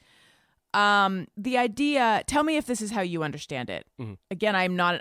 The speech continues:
Speaker 1: this, I'm just taking a stab at it from what my friend told me. So, so cryptocurrency is just digital currency. It doesn't exist at all. It's just virtual digital. And so it's like you have that,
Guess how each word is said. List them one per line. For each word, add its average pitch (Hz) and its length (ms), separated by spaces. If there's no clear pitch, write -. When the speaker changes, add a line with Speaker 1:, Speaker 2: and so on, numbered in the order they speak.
Speaker 1:
this, 214 160
I'm 220 140
just 220 140
taking 202 180
a 156 60
stab 160 400
at 147 80
it 131 200
from 165 220
what - 240
my 160 140
friend 151 320
told 104 240
me. 117 180
So, 285 300
so 277 380
cryptocurrency 240 1000
is 196 180
just 233 220
digital 208 340
currency. 135 500
It 156 100
doesn't 247 320
exist 175 520
at 139 80
all. 101 180
It's 147 180
just 180 360
virtual 180 440
digital. - 500
And 214 500
so 302 240
it's 311 120
like 294 200
you 277 80
have 285 320
that, 269 360